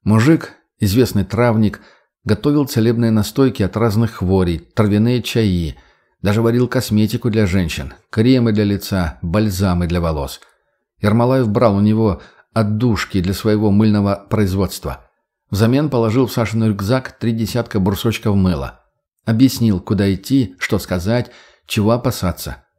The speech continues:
Предложил взять велосипед, чтобы сократить время в пути. Но Сашка честно признался, что по разбитым дорогам не проедет.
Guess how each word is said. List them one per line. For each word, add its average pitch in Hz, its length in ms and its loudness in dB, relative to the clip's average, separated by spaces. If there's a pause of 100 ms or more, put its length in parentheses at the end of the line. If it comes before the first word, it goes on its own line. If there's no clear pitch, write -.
(240)
Предложил 120 440 2
взять 110 300 2
велосипед, 104 720 0
чтобы 101 280 -2
сократить - 480 -4
время 104 300 2
в - 60 -10
пути. 92 380 -4 (480)
Но 107 120 0
Сашка 135 340 -2
честно 117 360 -2
признался, 113 520 -2
что 113 200 -4
по - 200 -6
разбитым 113 440 0
дорогам 107 440 2
не 110 80 2
проедет. 95 640 -2